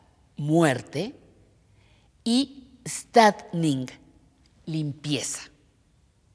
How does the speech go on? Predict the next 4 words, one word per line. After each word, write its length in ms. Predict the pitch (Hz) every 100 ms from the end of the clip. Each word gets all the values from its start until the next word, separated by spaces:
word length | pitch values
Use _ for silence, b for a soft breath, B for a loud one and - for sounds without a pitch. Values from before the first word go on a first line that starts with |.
| _ _ _
Sería 580 | - 254 254 277 277 247
algo 240 | 247 233
así 360 | 220 - 226 208
como 600 | - 202 185 165 160 151